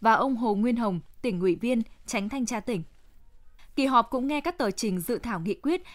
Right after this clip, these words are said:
báo cáo thẩm tra của các ban Hội đồng Nhân dân tỉnh về việc thông qua điều chỉnh quy hoạch tỉnh Bắc Ninh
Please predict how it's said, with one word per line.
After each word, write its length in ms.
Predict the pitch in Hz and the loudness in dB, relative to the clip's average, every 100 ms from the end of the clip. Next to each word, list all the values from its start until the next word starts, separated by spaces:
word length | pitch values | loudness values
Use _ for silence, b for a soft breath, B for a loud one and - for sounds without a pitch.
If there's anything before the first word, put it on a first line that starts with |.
| B | B
báo 140 | 233 220 | 2 2
cáo 180 | 208 | 2
thẩm 240 | 202 285 175 | 0 -2 -2
tra 280 | - 240 226 | -2 -2 -2
của 220 | - 196 | -2 -2
các 200 | 285 294 | -2 -4
ban 240 | 254 233 | -2 -2
Hội 220 | 220 226 | -2 -2
đồng 200 | 208 190 | -2 -2
Nhân 140 | 196 254 | 0 -2
dân 180 | 254 226 | -2 -2
tỉnh 200 | 240 160 B B B | -2 -4 B B B
về 120 | 226 | -2
việc 200 | 214 214 | 0 -2
thông 180 | 294 277 | -2 -2
qua 160 | 294 262 | 0 0
điều 160 | 214 | 0
chỉnh 220 | 170 175 | -2 -4
quy 140 | 165 254 | -2 -4
hoạch 260 | 240 180 | -2 -4
tỉnh 220 | - 170 170 | -4 -4 -4
Bắc 140 | 294 | 0
Ninh 200 | 247 240 | 2 2